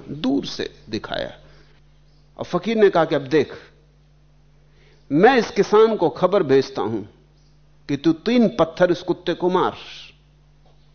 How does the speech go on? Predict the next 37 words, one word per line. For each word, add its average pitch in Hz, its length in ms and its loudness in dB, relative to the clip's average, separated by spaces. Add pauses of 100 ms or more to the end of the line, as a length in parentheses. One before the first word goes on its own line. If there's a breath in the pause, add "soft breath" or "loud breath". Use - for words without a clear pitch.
(160)
ऐसा 254 300 6
फकीर 247 400 2
का 214 140 2
कहना 214 360 4
था 240 180 0
कि 180 140 -6
किसान 190 400 -4
ने 170 120 0
एक - 180 -4
पत्थर - 240 -10
उठाया, 110 580 -6
फेंका, - 600 -4 (380 soft breath)
दूसरा 208 400 0
उठाया 156 500 0
और 143 300 -4
फेंका 135 260 -2
और 98 240 -6
तीसरा 160 300 -2
उठाया 120 380 -4
और 98 160 -6
फेंका 113 240 0
और 98 60 -6
कुत्ते - 300 -4
को 101 140 -2
भगा 117 260 0
दिया। - 400 -10 (1300 loud breath)
ये 117 60 0
युवक 95 380 -2
ने 107 100 0
मन 117 180 2
में 90 160 -2
सोचा, 78 360 -8
"संयोग 117 640 2
की 101 100 -2
बात - 300 -8
मालूम 92 300 -4
पड़ती", 107 340 -12